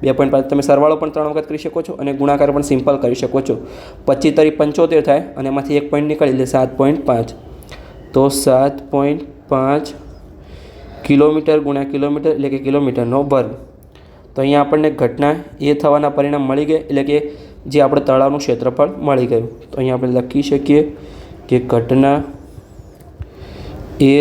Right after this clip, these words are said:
થવાના પરિણામ બરાબર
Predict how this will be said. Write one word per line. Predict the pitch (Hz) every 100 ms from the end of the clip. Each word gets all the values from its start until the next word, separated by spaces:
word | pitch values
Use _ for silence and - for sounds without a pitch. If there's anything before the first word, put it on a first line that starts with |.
| 147
થવાના | 147 123 120 120 120 139 160 - - - - - - - - - - - - - - - -
પરિણામ | 135 143 147 127 131 151 - - - - -
બરાબર | 139 135 135 131